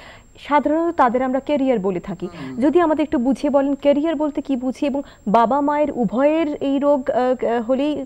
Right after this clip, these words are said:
Speaker 1: কি বাচ্চার হতে পারে
Speaker 2: হুম।
Speaker 1: বা উ-, উ-, দুজনের মধ্যে একজন ক্যারিয়ার হলে হবে, সেটা একটু আমাদের যদি বুঝিয়ে
Speaker 2: হ্যাঁ।
Speaker 1: বলেন। বেশ
Speaker 2: হ্যাঁ।
Speaker 1: কনফিউজিং ব্যাপার।
Speaker 2: না, না, এটা যেটা বলে দিই, বাহক বা
Speaker 1: বেশ।
Speaker 2: বাহিকা,
Speaker 1: হুম হুম।
Speaker 2: মানে সে বহন করছে, সে
Speaker 1: হুম।
Speaker 2: কিন্তু রোগী নয়।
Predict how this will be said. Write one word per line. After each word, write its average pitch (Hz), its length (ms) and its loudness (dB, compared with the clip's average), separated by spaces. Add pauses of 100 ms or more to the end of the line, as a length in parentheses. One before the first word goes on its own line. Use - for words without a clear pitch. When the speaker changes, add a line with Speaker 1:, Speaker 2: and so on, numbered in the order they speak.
Speaker 1:
কি 294 140 0
বাচ্চার 247 440 -4
হতে 277 180 -2
পারে 285 280 -2 (200)
Speaker 2:
হুম। 156 100 -18
Speaker 1:
বা 262 360 2
উ-, 247 220 -2
উ-, 160 300 -6
দুজনের 247 340 2
মধ্যে 294 380 0
একজন 285 380 0
ক্যারিয়ার 294 380 0
হলে 277 180 2
হবে, 269 260 -2 (180)
সেটা 247 160 -2
একটু 247 140 0
আমাদের 190 260 0
যদি 202 180 -4
বুঝিয়ে 196 340 -4
Speaker 2:
হ্যাঁ। 185 120 -2
Speaker 1:
বলেন। 208 100 -2 (180)
বেশ 269 120 2
Speaker 2:
হ্যাঁ। - 160 2
Speaker 1:
কনফিউজিং 233 420 0
ব্যাপার। 175 280 -2 (160)
Speaker 2:
না, 202 180 -4
না, - 240 -6
এটা - 200 -6
যেটা 233 300 -8
বলে 185 200 -2
দিই, 214 160 -6
বাহক 165 580 0 (120)
বা 180 80 -2
Speaker 1:
বেশ। 180 100 0
Speaker 2:
বাহিকা, 190 400 -4
Speaker 1:
হুম 220 160 -4
হুম। 208 240 -6
Speaker 2:
মানে 190 180 -2
সে 269 240 -8
বহন 165 320 -2
করছে, 143 360 -8
সে 190 160 -4
Speaker 1:
হুম। 190 80 -4
Speaker 2:
কিন্তু 226 220 -4
রোগী 180 300 -4
নয়। 139 240 -12